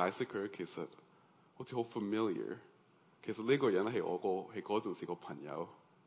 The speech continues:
我嗰陣時喺羅山，喺 Grace Church 嗰時，我哋一齊識嘅，我哋又一，一樣個教會，我，我認得呢個人。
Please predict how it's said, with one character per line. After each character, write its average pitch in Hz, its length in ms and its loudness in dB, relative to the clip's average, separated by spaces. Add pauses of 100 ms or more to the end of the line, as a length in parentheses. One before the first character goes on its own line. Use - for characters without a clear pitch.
(560)
我 107 120 -2
嗰 113 140 4
陣 104 160 0
時 90 120 -2
喺 104 160 4
羅 82 200 0
山， 104 200 -2
喺 101 80 2
Grace 101 280 0
Church - 200 -6
嗰 98 140 -2
時， 85 140 -4
我 87 100 2
哋 92 80 0
一 92 80 4
齊 78 360 0
識 107 180 -2
嘅， 90 240 -2
我 87 100 -2
哋 87 80 -4
又 85 180 0
一， 90 640 0
一 104 80 6
樣 87 220 2
個 - 120 -4
教 87 220 6
會， 90 320 2 (680)
我， 104 100 -4
我 104 40 2
認 92 520 0
得 110 120 2
呢 107 140 2
個 98 120 0
人。 78 240 -6